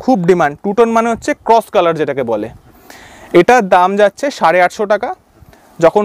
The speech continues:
কেউ set by set নেবেন, অথবা এটা কিন্তু আটটা, কখনো বারোটা করে কালার সেট হয়, set by set নেবেন অথবা একটু কোয়ান্টিটি নেবেন, তখন কিন্তু রেটটা অনেকটা কমে যাবে। আর যা রেট বলছি, সব কিন্তু বেশিরভাগ আইটেম including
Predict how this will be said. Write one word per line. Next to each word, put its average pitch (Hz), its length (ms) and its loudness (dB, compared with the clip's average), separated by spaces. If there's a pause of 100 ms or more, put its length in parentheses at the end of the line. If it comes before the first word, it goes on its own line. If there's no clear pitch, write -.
কেউ 233 100 2 (120)
set 202 260 4
by 208 100 4 (100)
set 208 160 0 (100)
নেবেন, 208 200 0 (100)
অথবা 196 240 0
এটা 190 180 -2
কিন্তু 208 240 -4 (200)
আটটা, - 240 0 (100)
কখনো 185 200 -4 (100)
বারোটা 151 280 2
করে 180 180 0
কালার 147 240 0
সেট 156 180 -6
হয়, 240 120 -4 (440)
set 202 220 4
by 202 180 4
set 196 220 4
নেবেন 196 260 0
অথবা 190 200 0 (100)
একটু 208 120 -8 (100)
কোয়ান্টিটি 185 400 -2
নেবেন, 226 220 -2
তখন 175 160 0 (100)
কিন্তু 226 240 0
রেটটা 160 280 2
অনেকটা 175 220 -4 (100)
কমে 160 240 2
যাবে। 104 160 0 (460)
আর 143 80 4 (100)
যা 196 200 6
রেট 240 140 2 (120)
বলছি, 226 180 0 (100)
সব 208 100 4 (120)
কিন্তু 226 280 -2 (760)
বেশিরভাগ 269 440 2 (100)
আইটেম 240 240 -4 (100)
including 226 360 0